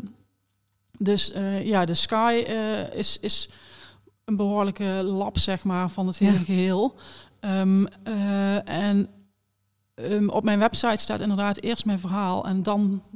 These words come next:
Speaker 1: duik je dat landschap in. Dus je scrolt van bovenaf,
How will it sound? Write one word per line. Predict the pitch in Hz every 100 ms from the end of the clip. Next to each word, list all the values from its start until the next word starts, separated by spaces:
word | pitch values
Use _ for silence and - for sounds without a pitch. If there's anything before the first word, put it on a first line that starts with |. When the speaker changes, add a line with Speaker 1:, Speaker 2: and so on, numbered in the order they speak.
| - -
Speaker 1:
duik | 165 202 196
je | 196
dat | 190 190
landschap | 208 214 190 180
in. | 185 190
Dus | 175 -
je | 196
scrolt | - - - 233 233 - - _ _ _ _ _ _
van | - 202 190
bovenaf, | 202 226 220 - 226 262 - -